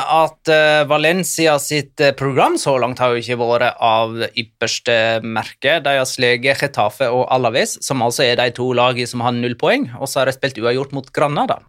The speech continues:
Så de får, eh, tøffere motstander, for eksempel om to og tre serierunder fra nå. Eh, så da kan vi heller vurdere, da møter de Real Madrid og så Sevilla.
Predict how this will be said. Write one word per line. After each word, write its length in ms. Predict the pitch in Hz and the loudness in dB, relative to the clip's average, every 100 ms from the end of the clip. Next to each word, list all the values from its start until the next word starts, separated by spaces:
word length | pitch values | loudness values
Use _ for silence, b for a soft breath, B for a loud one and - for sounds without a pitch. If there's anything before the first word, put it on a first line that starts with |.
| _ | _
Så 260 | - 135 135 135 135 131 104 | -10 -4 0 2 2 0 -2
de 300 | 135 135 135 | -2 0 0
får, 380 | 135 127 127 135 | -2 -2 0 0
eh, 140 | 131 | -2
tøffere 560 | - 127 - 208 196 160 | -4 -14 -4 0 2 0
motstander, 640 | 131 127 - 170 175 147 | -2 -6 -6 -6 0 0
for 220 | 131 - 208 | 0 -6 -6
eksempel 340 | - - 175 | -6 -4 -2
om 160 | 156 147 | -2 -4
to 460 | - 190 143 113 b b 139 | -4 -2 -2 -4 b b -4
og 340 | 143 135 127 _ _ | -2 -2 -8 _ _
tre 360 | 143 151 120 | -2 0 0
serierunder 580 | - 135 123 113 107 110 | -4 -6 -6 -6 -6 -8
fra 160 | - 104 | -8 -8
nå. 220 | 98 107 _ _ b b b b b b b | -6 -8 _ _ b b b b b b b
Eh, 480 | 127 131 131 131 131 127 | -2 2 2 2 0 -2
så 300 | - - 151 127 | -6 -4 -4 0
da 220 | 156 196 | 2 2
kan 160 | 220 202 | 2 -2
vi 60 | 120 | 0
heller 220 | 120 113 | 0 0
vurdere, 380 | 110 104 101 110 110 110 76 - | -2 0 0 0 -2 -8 -8 -10
da 140 | 110 113 | -4 -4
møter 240 | 104 - | -4 -4
de 60 | 107 104 | -2 -2
Real 160 | 104 | -4
Madrid 320 | 104 107 127 131 | -6 -6 -4 -4
og 80 | |
så 220 | - - 104 - | -8 -10 -10 -10
Sevilla. 320 | - - | -12 -14